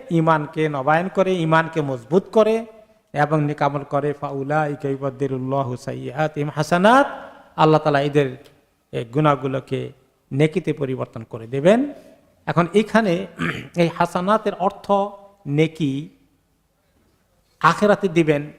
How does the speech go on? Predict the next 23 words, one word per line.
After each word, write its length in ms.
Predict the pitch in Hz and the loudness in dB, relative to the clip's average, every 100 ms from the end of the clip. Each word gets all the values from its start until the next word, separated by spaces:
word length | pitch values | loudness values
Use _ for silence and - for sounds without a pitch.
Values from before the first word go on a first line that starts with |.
| - | -8
যেটা 280 | 143 156 156 | -2 0 0
একটা 200 | 147 160 147 | -2 -4 -4
হাদিসে 320 | 139 - 120 | -4 -6 -8
আসলো, 420 | 117 - 120 165 _ _ _ _ - | -10 -14 -14 -14 _ _ _ _ -2
এটা 240 | 160 185 | 2 2
হলো 200 | 185 196 | 0 -2
আখেরাতে। 580 | 156 151 160 - - - - _ _ - | -2 -2 -4 -8 -16 -20 -20 _ _ -18
কিভাবে 500 | - 202 185 180 175 | 0 2 4 0 0
নেকিগুলো, 640 | 156 165 156 147 170 214 - 147 | 0 0 -2 -2 -2 -2 2 6
গুনাহগুলো 380 | 196 185 196 | 6 4 2
নেকিতে 360 | 175 165 170 165 | 0 0 0 -2
প-, 140 | 170 170 156 | -4 -10 -2
রূপান্তরিত 560 | 151 156 156 196 160 | 0 2 0 -2 -4
হয়ে 240 | 113 113 107 | -6 -6 -8
যায়। 240 | 107 95 _ - _ _ _ _ | -16 -18 _ -20 _ _ _ _
ইমাম 320 | 170 175 220 208 | 4 6 8 6
ইবনুল 200 | 190 196 | 4 2
কাইয়িম 320 | 214 220 202 | 4 4 4
রাহমাতুল্লাহ 340 | 170 185 185 | 0 2 2
আলাইহি 200 | 180 165 | 2 0
বলছেন, 280 | 160 - 175 - | -2 -2 -4 2
তার 200 | 180 208 - | 2 2 -2
চেয়ে 500 | - 247 233 208 | 2 6 8 6